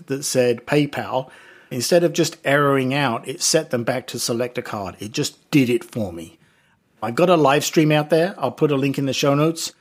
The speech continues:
It's actually up on YouTube now where you can follow along where I did all of this and you can go into the code and everything else. You'll see it all happen.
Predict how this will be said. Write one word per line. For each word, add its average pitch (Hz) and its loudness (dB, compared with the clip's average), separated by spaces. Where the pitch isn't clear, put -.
It's 117 -4
actually 151 2
up 147 2
on 131 2
YouTube 139 0
now 143 2
where 143 4
you 127 -2
can 120 -4
follow 151 4
along 139 2
where 120 2
I 117 2
did 170 4
all 123 2
of 92 -10
this 101 -8
and 120 -6
you 123 -4
can 127 -4
go 120 0
into 117 -4
the 107 -8
code 143 0
and 117 -6
everything 127 -6
else. 151 0
You'll 113 -6
see - 0
it 135 2
all 131 -2
happen. 113 -8